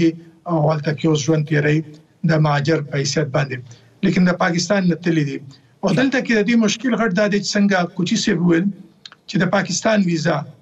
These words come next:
پاکستان، آه، تاسو ته پته ده چې د خپلې ویزې په حوالې سره ډېر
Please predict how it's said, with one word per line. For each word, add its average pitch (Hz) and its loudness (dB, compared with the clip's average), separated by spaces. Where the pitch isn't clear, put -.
پاکستان، 220 0
آه، 165 2
تاسو 180 0
ته 202 0
پته 208 -2
ده 208 4
چې 196 0
د 180 0
خپلې 190 0
ویزې 175 2
په 190 0
حوالې 170 2
سره 180 2
ډېر 185 2